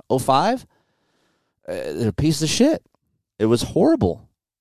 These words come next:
I mean, I remember going to shootouts, and Tom Moen, the representative of K T M, he just kinda knew that they were gonna get last. Like, he's like, "Why am I even here? You guys are gonna rate 'em last anyway." You know, so it's just,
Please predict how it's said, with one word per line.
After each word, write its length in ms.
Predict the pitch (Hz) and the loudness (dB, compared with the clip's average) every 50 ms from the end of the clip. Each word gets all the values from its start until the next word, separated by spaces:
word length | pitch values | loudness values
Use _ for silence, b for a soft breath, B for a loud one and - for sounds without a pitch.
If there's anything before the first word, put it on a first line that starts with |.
| _ _ | _ _
I 40 | 95 | -4
mean, 100 | 117 143 | -2 -2
I 40 | 160 | 0
remember 220 | 185 214 208 180 | 0 0 -2 0
going 260 | 139 156 160 165 165 | 0 2 2 2 0
to 60 | 156 139 | 0 -2
shootouts, 640 | - - 185 220 226 190 113 90 - - - - - | 0 2 2 4 4 4 4 2 -2 -8 -14 -12 -8
and 160 | - 104 107 | -6 -6 -4
Tom 280 | 104 123 139 147 151 143 | -2 0 0 2 2 4
Moen, 520 | 135 131 156 196 175 123 104 101 98 - - | 4 4 4 4 2 0 -2 -4 -6 -8 -6
the 80 | - 107 | -4 0
representative 440 | 107 131 131 131 - - 147 151 135 | 2 2 2 0 -2 0 -2 -2 -2
of 60 | - | -4
K 120 | - 143 | -6 -6
T 160 | - - 147 | -4 -4 -4
M, 100 | 165 175 | -4 -2
he 80 | 139 135 | -4 -4
just 200 | 143 160 - - | -4 -6 -8 -6
kinda 220 | - 175 185 175 | -4 -4 -2 -2
knew 400 | 147 123 120 131 180 254 294 226 | 0 2 4 4 6 6 6 6
that 220 | 127 107 101 - - | 6 4 2 2 2
they 100 | 110 110 | 2 2
were 140 | 104 104 98 | 4 4 2
gonna 220 | 101 101 95 90 | 2 0 0 -2
get 180 | 80 90 - - | -4 -6 -6 -4
last. 320 | 80 78 73 69 - - | -4 -4 -4 -4 -4 -4
Like, 120 | 90 95 | -6 -4
he's 140 | 98 117 104 | -4 -4 -2
like, 120 | 113 101 87 | -2 0 2
"Why 200 | 90 104 135 175 | 2 2 2 2
am 80 | 180 | 0
I 80 | 185 185 | 0 -2
even 140 | 180 170 165 | -2 -2 -4
here? 240 | 151 175 185 143 | -4 -2 -2 -4
You 120 | 90 90 101 | -4 -4 -2
guys 200 | 123 127 127 123 | 0 0 0 0
are 40 | 123 | -2
gonna 140 | 131 117 | -4 -4
rate 180 | 92 95 110 127 | -2 0 0 0
'em 100 | 131 127 | 0 -2
last 280 | 131 135 131 131 - - | -2 -2 -2 -4 -4 -4
anyway." 380 | 135 165 151 123 127 139 143 - _ _ _ _ _ _ _ _ _ _ _ _ _ _ _ _ _ - | -4 -2 0 0 0 -2 -4 -8 _ _ _ _ _ _ _ _ _ _ _ _ _ _ _ _ _ -6
You 100 | 101 110 | -2 2
know, 120 | 123 123 | 2 2
so 200 | 123 - 113 104 | 2 4 4 4
it's 140 | 104 110 - | 4 4 2
just, 240 | 135 123 - - | -4 -4 -6 -8